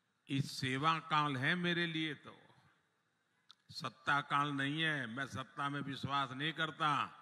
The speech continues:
मैं तो सेवा करने के लिए ही पैदा हुआ हूं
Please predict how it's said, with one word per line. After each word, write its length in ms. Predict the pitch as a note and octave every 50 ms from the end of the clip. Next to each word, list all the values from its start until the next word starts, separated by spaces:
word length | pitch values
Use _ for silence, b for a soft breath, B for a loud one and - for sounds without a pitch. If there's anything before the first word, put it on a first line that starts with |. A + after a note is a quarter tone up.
| B B B B B - - G2+
मैं 160 | G#2 A#2 A#2+
तो 200 | - - C3 A#2
सेवा 500 | A2+ - - A#2+ A2+ A#2 A#2 B2+ B2 A#2
करने 460 | - - - B2 A2+ A2 A2+ A#2+ A#2
के 200 | G#2 - C#3 A#2+
लिए 240 | A2 A2+ A2+ A2+ A2
ही 160 | G#2+ A2+ A2+
पैदा 460 | - - A2+ A2 G#2+ G#2 G#2 A2+ A2+
हुआ 300 | G#2+ G2+ G#2 A2 A2+ A2
हूं 480 | A2 G#2+ B2+ D3 D#3 F3 F#3+ F#3+ F3+